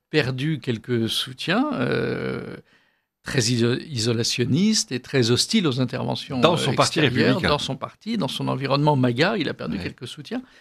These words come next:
Speaker 1: à cause de ça. Il faut quand même qu'il fasse, euh,
Speaker 2: <clears throat>
Speaker 1: euh, qu'il fasse un petit peu, euh, un petit peu attention. Mais, euh, ce document dont vous parlez, ce document de, de, de sécurité sur, euh, la stratégie américaine,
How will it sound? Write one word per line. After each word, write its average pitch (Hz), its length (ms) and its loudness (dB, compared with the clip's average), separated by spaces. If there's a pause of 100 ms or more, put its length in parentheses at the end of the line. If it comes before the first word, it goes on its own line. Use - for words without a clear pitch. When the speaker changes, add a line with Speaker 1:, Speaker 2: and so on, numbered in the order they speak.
(160)
Speaker 1:
à 139 60 -8
cause 139 220 -2
de 185 80 4
ça. 214 180 2
Il 127 60 -2
faut - 360 -12
quand 135 120 -4
même 185 200 2
qu'il 135 200 -10
fasse, - 400 -2
euh, 123 320 2 (200)
Speaker 2:
<clears throat> - 20 4 (220)
Speaker 1:
euh, 90 200 2
qu'il 127 180 -8
fasse 156 220 2
un 131 80 2
petit 123 160 -6
peu, 160 140 -2
euh, 120 480 4
un 113 60 2
petit 123 140 -10
peu 139 140 -6
attention. 131 480 -2 (520)
Mais, 185 460 4
euh, 139 280 2
ce - 180 2
document 151 600 2 (100)
dont 117 140 -12
vous 127 120 -14
parlez, 127 380 -4
ce - 140 -8
document 127 580 -6
de, 123 120 -10 (100)
de, - 400 -16
de 127 140 -12
sécurité 135 720 0
sur, - 260 -8
euh, - 40 -8
la - 760 -12
stratégie 135 460 -2
américaine, 131 560 0